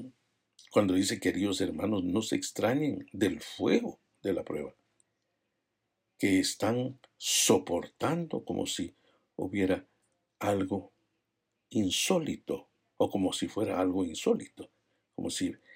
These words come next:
eh, como si fuera algo extraño, dice la otra versión, ¿verdad? Al contrario, dice,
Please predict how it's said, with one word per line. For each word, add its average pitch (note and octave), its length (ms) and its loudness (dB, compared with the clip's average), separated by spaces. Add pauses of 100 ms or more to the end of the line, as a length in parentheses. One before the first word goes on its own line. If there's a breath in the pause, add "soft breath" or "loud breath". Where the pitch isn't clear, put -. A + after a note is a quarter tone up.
(360 soft breath)
eh, - 240 -10 (420)
como G2+ 180 -2
si - 160 -2
fuera G#2 280 4
algo G2 180 2
extraño, D3 840 8 (140)
dice F2 240 -4
la D#2 180 -4
otra - 280 -6
versión, D2+ 380 -6
¿verdad? - 200 -14 (2000)
Al A2 160 2
contrario, A3 560 8
dice, - 320 -12